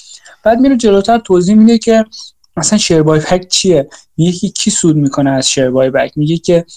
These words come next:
خب اگه شیر بایبک تو قیمت بالا انجام بشه، اونی که فروخته سود می‌کنه و اگه تو قیمت پایین‌تر انجام بشه، بقیه شیرهولدرایی که باقی موندن تو بیزنس سود می‌کنن. بعد خب یه تیکه به فکر کنم تیم اقتصادی بایدن یا خود بایدن یا هر کی میندازه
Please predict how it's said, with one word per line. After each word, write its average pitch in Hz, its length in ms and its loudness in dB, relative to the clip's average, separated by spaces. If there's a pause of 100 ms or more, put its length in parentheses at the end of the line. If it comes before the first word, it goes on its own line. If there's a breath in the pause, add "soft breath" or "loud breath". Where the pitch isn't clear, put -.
(100)
خب - 140 -2
اگه 170 200 0
شیر 156 220 -2
بایبک 151 400 -2
تو 175 80 -6
قیمت 151 420 -2
بالا 151 400 0
انجام 147 320 0
بشه، 139 180 -6
اونی 160 160 0
که 156 100 -6
فروخته 143 460 -4
سود 160 280 -4
می‌کنه 143 580 -2 (680 soft breath)
و 143 420 0
اگه 170 180 -2
تو 185 120 -4
قیمت 165 440 -2 (340)
پایین‌تر 156 360 0
انجام 185 320 0
بشه، 190 180 -2
بقیه 165 460 -2
شیرهولدرایی 151 600 0
که 175 140 -2
باقی 151 340 -4
موندن 143 280 -2
تو 143 160 -8
بیزنس 143 360 -2
سود - 260 -10
می‌کنن. 139 340 -14 (440 loud breath)
بعد 175 220 2
خب 185 140 -4
یه 190 100 -2
تیکه 190 280 -4
به 190 260 2 (880)
فکر 160 120 -4
کنم 175 260 0
تیم 170 260 -2
اقتصادی 151 540 -2
بایدن 143 440 -2
یا 139 100 -2
خود 135 340 -6
بایدن 131 380 -6
یا 135 100 -6
هر 135 180 -8
کی 139 160 -10
میندازه 131 540 -4